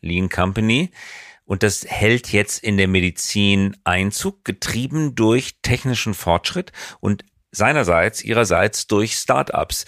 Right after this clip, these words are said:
die dem normalen Publikum das zugänglich machen, sodass auch ein Test möglich wird, nicht in allen Feldern. M R T braucht man nach wie vor den Arzt und große Gerätemedizin, die teuer ist,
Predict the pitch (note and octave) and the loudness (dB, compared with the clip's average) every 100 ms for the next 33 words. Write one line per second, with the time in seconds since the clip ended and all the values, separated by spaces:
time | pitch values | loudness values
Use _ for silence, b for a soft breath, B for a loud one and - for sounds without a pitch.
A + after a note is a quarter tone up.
0 | B B B F#2 G2 F#2+ - G#2 G2+ G2 | B B B -4 -2 -4 -6 0 4 4
1 | F#2 F#2 G#2+ C3 - C3+ A2+ - G2 F2+ | 4 4 4 2 -2 -2 -2 -2 0 0
2 | - - D#3 C3 F2+ D#2+ F2 D#2 G#2+ C#3+ | 0 -4 -2 -2 -2 -2 -2 -2 -2 -6
3 | B B B B F#2+ E2+ - - G2+ - | B B B B 0 0 0 2 0 0
4 | - F#2+ F2+ _ - A#2 D3 - - - | -2 0 -2 _ -4 2 2 0 -6 -14
5 | _ _ - G2 G#2 B2+ - D#3+ - F3+ | _ _ -2 4 4 4 2 -4 0 0
6 | G3+ G#2+ G2+ G#2 - G2 F#2+ G2+ A#2 C#3+ | 2 0 -4 -6 -4 2 4 2 0 0
7 | D#3 E3 - F2 E2 - A2 - E2 E2 | 2 0 -2 -2 -2 -2 -2 -2 -2 -2
8 | D#2+ F2+ - D2 C2+ - G#2+ B2+ - D#2 | -4 -6 -4 -4 -4 -4 -4 -4 -8 -12
9 | - - E2 E2+ E2+ D#2+ G#2+ A2+ G2+ G2 | -16 -8 -6 -6 -6 -2 -2 -2 -4 -4
10 | G2 - G2 D#2+ - F#2 G#2 B2 F3+ | -4 -2 -2 -4 0 4 4 2 -4